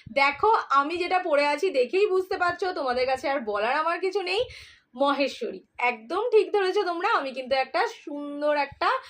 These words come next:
পুরো লাল পরি একটা মহেশ্বরী পরে বসে আছি। আর মহেশ্বরীর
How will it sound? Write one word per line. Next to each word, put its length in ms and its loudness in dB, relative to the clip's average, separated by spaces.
পুরো 160 2
লাল 200 2
পরি 180 -2
একটা 160 -4
মহেশ্বরী 540 -4
পরে 160 2
বসে 300 -2
আছি। 200 -16
আর 60 0
মহেশ্বরীর 540 0